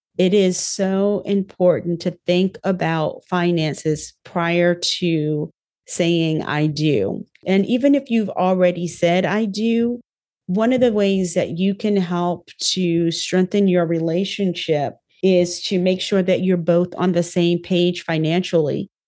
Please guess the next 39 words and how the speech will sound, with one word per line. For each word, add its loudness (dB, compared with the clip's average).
So 2
setting 0
up -2
a 2
s-, -10
time 0
with 2
a 0
financial 0
advisor 0
is 2
a 2
great 0
way 2
to 0
have -2
a -8
third 2
party 2
help -2
you 0
all 0
look -2
at -2
where 4
you 0
are 2
financially 0
and 0
think 0
about 0
what 2
it 0
is 0
that -2
you 0
want 0
to 2
accomplish -2